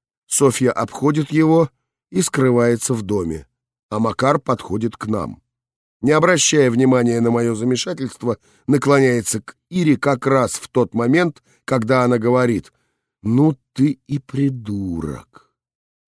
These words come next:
"Я в курсе", бубнит он в ответ и целует мышку в щёку.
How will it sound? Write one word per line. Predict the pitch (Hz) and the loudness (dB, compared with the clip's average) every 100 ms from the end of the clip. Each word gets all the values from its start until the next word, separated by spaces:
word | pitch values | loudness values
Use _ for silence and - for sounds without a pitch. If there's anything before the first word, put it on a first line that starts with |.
| - | -14
"Я | 71 95 | -6 -4
в | - | -6
курсе", | - 101 90 - - - _ _ _ _ _ _ _ | -10 -6 -6 -6 -10 -12 _ _ _ _ _ _ _
бубнит | 101 123 113 120 98 - | -2 0 2 0 -2 -6
он | 120 101 | -4 -4
в | 95 | -4
ответ | 110 117 151 151 - | -6 -2 0 -2 -4
и | 113 | -6
целует | - 120 123 143 123 | -2 0 4 4 2
мышку | 101 113 - 110 | -2 -2 -2 -6
в | 98 | -8
щёку. | - - 92 - - - | -10 -8 -8 -10 -14 -20